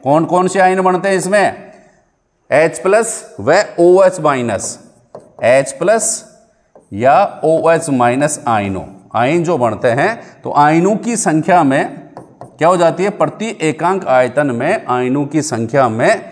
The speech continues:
कमी हो जाती है। क्या हो जाती है बच्चा, कमी हो जाती है। इसे ही हम क्या कहते हैं,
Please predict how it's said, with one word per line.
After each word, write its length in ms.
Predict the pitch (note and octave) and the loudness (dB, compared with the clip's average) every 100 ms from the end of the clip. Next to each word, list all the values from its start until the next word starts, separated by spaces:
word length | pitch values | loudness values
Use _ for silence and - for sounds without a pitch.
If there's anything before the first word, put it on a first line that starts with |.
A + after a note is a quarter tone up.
| - - - | -20 -10 -2
कमी 300 | C3+ E3+ F#3+ | 0 2 0
हो 220 | D3 B2+ | 0 -2
जाती 360 | G#2+ F#2 G2+ E2+ | -2 -4 -6 -10
है। 180 | E2+ - - - - _ _ | -12 -16 -20 -20 -20 _ _
क्या 100 | C3+ | 0
हो 100 | D3+ | 2
जाती 220 | D3+ D3+ E3 | 2 0 0
है 60 | |
बच्चा, 340 | D#3+ D3+ F3+ G2+ - - - - _ C#3 | -2 0 2 0 -4 -16 -20 -20 _ 0
कमी 260 | D3 F#3 | 2 2
हो 220 | D#3 C#3 | 2 0
जाती 360 | A#2+ A2+ G#2+ A#2+ | 2 0 0 -2
है। 360 | B2+ F#3+ - - - - - _ _ _ _ _ - | 0 0 -2 -16 -20 -20 -20 _ _ _ _ _ -6
इसे 360 | E3 - A3 G#3+ | -6 -2 0 0
ही 280 | - G#3 | 0 -2
हम 260 | G#3+ G3 G3 | 0 -2 0
क्या 200 | F#3 D3 | 0 0
कहते 280 | B2+ B2 C3 | 0 -2 -2
हैं, 440 | D3 A3 - - | -2 -4 -8 -20